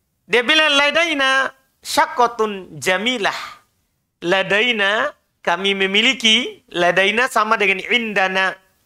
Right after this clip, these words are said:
Ladaina ini sama dengan apa? Indana. Kami punya.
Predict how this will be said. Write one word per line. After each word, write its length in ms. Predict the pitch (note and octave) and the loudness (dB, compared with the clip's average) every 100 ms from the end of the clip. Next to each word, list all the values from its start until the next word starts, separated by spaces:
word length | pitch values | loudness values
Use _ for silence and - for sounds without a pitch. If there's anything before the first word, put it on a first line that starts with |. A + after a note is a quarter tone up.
| _ _ _ _ _ _ _ _ _ _ - | _ _ _ _ _ _ _ _ _ _ -2
Ladaina 560 | F3 F#3 F3+ F#3 F#3 G#3 | 0 2 0 0 0 0
ini 240 | G#3+ A#3 C4 | 0 -2 -2
sama 240 | G3+ G#3 | -2 -2
dengan 240 | G#3 G#3 G3 | 0 0 0
apa? 160 | A#3+ G#4+ - - _ _ _ - | 0 0 -4 -18 _ _ _ -2
Indana. 800 | A#3+ A#3 G3 F#3+ F#3 G3 F3 - - - | -2 -2 0 0 0 0 -2 -6 -16 -2
Kami 320 | A3 A#3+ D4+ | 0 0 -2
punya. 560 | B3+ D4+ D4 A3+ D#3 G#2 | -4 -4 0 0 0 -6